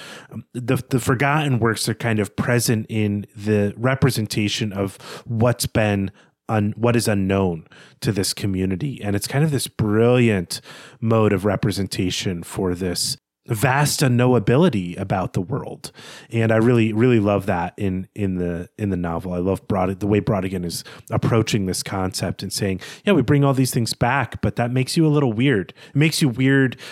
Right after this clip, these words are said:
to be invested in what's forgotten and the forgotten things and the past instead of enjoying a meal with all of your kin, <laughs> you know, at the community center.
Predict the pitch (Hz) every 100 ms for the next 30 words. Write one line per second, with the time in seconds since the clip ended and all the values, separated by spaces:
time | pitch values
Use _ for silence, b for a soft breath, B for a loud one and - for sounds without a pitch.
0 | B - 120 135 123 104 113 127 - 117
1 | 101 - 113 107 110 - - 110 120 113
2 | 110 104 90 85 B B B B 113 113
3 | 120 107 110 117 104 - 107 90 - 107
4 | 98 - - 117 101 - - 104 101 -
5 | 113 104 95 104 95 110 104 98 95 101
6 | 110 90 82 _ - 110 117 104 101 95
7 | - - _ - 95 - 123 101 80 -
8 | - 117 - - 131 107 101 113 - 104
9 | 101 98 95 - 87 80